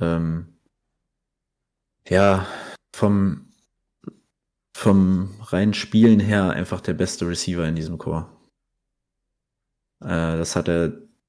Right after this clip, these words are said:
zweitausendeinundzwanzig in den Spielen, die er gemacht hat, auf jeden Fall gezeigt. Da war er überdurchschnitt-, Liga überdurchschnittlich, egal ob Press, Zone oder Man.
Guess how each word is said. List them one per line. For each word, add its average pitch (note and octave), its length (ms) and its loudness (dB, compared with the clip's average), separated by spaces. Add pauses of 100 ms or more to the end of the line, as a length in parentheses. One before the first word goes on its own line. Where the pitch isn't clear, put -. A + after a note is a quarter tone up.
(720)
zweitausendeinundzwanzig F2 1160 -4
in F2 100 -2
den F#2 160 2
Spielen, F2+ 280 -2
die F#2 100 -2
er E2+ 80 2
gemacht F2 280 -4
hat, E2+ 120 -6
auf D#2+ 120 -8
jeden F2 120 -2
Fall E2+ 160 -2
gezeigt. E2+ 360 -2
Da E2 100 -2
war D#2+ 220 2
er D2+ 80 2
überdurchschnitt-, F2 560 -2
Liga F#2+ 200 2
überdurchschnittlich, F2 1040 -2
egal E2 400 0
ob D#2+ 140 -6
Press, F2 320 -4
Zone E2+ 280 -2
oder E2+ 160 -2
Man. E2+ 320 -2